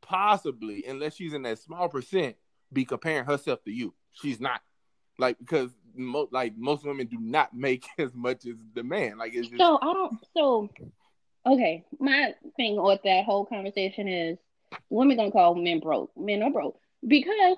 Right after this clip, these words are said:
Speaker 2: men are looked at as providers.
Speaker 1: Right.
Speaker 2: You can't be providing if you make less than me.
Speaker 1: Right. But see, that's
Speaker 2: And,
Speaker 1: the
Speaker 2: like,
Speaker 1: thing.
Speaker 2: and I think that's where it comes from.
Speaker 1: But see, that's the thing. Most women in that situation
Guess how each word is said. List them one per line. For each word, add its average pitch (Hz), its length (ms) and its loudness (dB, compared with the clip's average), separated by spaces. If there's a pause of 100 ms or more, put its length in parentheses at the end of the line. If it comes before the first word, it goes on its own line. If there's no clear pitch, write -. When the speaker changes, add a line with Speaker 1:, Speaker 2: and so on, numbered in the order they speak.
Speaker 2:
men 349 380 2 (400)
are 196 120 0
looked 196 260 4
at 165 260 4 (140)
as 160 240 0 (160)
providers. 277 520 0 (140)
Speaker 1:
Right. 123 240 2 (320)
Speaker 2:
You 269 160 4
can't 427 240 6
be 339 120 6
providing 277 560 2
if 226 220 2
you 254 160 4
make 233 420 0
less 180 260 2 (100)
than 185 140 -4
me. 185 180 -4 (280)
Speaker 1:
Right. 131 240 4 (1120)
But 165 140 4
see, 190 100 -2
that's 226 160 8
Speaker 2:
And, 233 140 0
Speaker 1:
the - 60 -2
Speaker 2:
like, 220 140 6
Speaker 1:
thing. - 100 -2
Speaker 2:
and 220 160 4
I 233 100 4
think 254 220 -2
that's 226 260 4
where 240 160 2
it 202 100 -2
comes 311 380 0
from. - 280 -10 (120)
Speaker 1:
But 160 180 0
see, 196 140 -6
that's 170 140 2
the 143 80 -8
thing. 156 380 -2
Most 139 300 2
women 156 280 -6
in 139 180 -6
that 135 160 -6
situation 127 880 -2